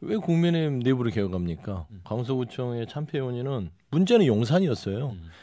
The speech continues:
Speaker 1: 용산과 국민의힘의 관계 부분을 당정-, 당용 관계를 정리를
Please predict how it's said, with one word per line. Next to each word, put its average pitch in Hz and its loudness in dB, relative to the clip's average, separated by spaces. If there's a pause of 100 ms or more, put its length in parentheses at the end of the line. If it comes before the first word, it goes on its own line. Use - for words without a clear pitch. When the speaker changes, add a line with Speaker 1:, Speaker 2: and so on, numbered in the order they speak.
(140)
Speaker 1:
용산과 170 8
국민의힘의 147 4
관계 110 -2
부분을 120 0
당정-, 113 -2
당용 117 -2
관계를 110 -4
정리를 156 0